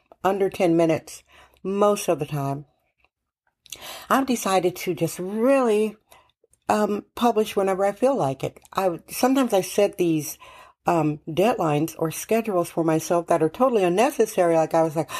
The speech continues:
"Oh, I've got to publish this before noon," or, "I've got to get this done before two." It's a daily podcast where I am asking no donations. I am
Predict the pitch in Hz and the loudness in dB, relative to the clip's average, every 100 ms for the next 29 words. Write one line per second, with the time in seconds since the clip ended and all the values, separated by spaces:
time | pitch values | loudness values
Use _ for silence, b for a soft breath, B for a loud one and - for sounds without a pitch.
0 | B B 214 190 - 196 - 165 B B | B B 0 0 -2 -2 -4 -8 B B
1 | 220 220 185 - 165 185 - 175 - 180 | -2 2 0 0 -2 -2 -2 -4 0 2
2 | 165 180 180 160 175 170 B B B 180 | 4 4 4 2 -2 -6 B B B -8
3 | 175 165 - 220 220 202 214 208 202 - | -6 -6 -2 0 2 0 -2 -2 -6 -6
4 | 147 214 214 208 202 202 196 190 - 220 | -2 2 4 2 0 0 -4 -2 0 0
5 | 190 B B - 190 - - 156 131 170 | -2 B B 0 0 0 -4 -4 0 2
6 | 180 202 247 240 196 175 - 175 151 160 | 2 2 0 0 -2 -2 -4 -4 -4 -4
7 | - 156 147 147 147 147 151 - 151 147 | -4 -2 0 0 0 -2 -4 -2 0 2
8 | 151 170 185 214 214 202 202 - 214 202 | 2 2 4 2 2 -2 -4 -6 -6 -8
9 | 214 _ B B B B B B B 170 | -12 _ B B B B B B B 2
10 | 160 160 | 2 -2